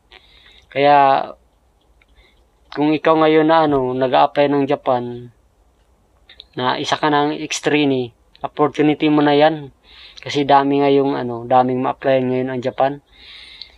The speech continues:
Dito nga sa amin, daming kulang na tao. Lalo na sa mga ibang, ano, kasi yung iba kasi, hindi na, yung pabalik pa lang ng Pinas, hindi, ay, yung pabalik pa lang dito sa Japan, di, di pa nakabalik dahil sa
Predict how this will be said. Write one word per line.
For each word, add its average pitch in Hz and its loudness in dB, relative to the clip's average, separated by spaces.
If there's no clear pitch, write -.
Dito 143 -4
nga 143 -2
sa 139 2
amin, 151 0
daming 135 2
kulang 135 2
na 127 -2
tao. 135 0
Lalo 156 2
na 151 2
sa 143 2
mga 139 0
ibang, 135 0
ano, 135 -4
kasi 131 -6
yung 156 -2
iba 156 0
kasi, 151 -2
hindi 131 -6
na, 143 0
yung 160 2
pabalik 160 0
pa 165 2
lang 165 0
ng 151 -4
Pinas, 156 0
hindi, 147 -2
ay, 147 0
yung 143 -4
pabalik 151 0
pa 156 2
lang 156 0
dito 147 -6
sa 143 2
Japan, 135 -2
di, 135 -6
di 143 -10
pa 151 -2
nakabalik 131 0
dahil 135 0
sa 131 -2